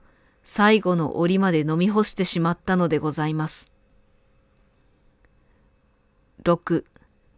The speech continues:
結城ヨシアの物語は、なお長く続いたのではあったけれど、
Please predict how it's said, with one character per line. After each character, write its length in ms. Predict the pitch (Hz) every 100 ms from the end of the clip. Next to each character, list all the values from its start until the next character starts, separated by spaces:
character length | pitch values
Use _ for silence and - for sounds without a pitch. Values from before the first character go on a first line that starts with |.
| _ _ _ _ _ _ _ _ _ _ _ _ _ _ _ _
結 280 | 156 165 175
城 180 | - 190
ヨ 120 | 196
シ 180 | - 196
ア 80 | 147
の 120 | 139
物 280 | 147 160 160
語 80 | 170
は、 500 | 160 143 135 143 - _ _ _ _ _ _ _ -
な 260 | 180 190
お 100 | 170
長 320 | 147 165 185 180
く 200 | 165 151
続 360 | - 160 170
い 80 | 170
た 140 | 185
の 160 | 180 170
で 140 | 143
は 160 | 131 143
あ 20 |
っ 80 | 160
た 180 | - 156
け 140 | 156
れ 100 | 143
ど、 200 | 135 147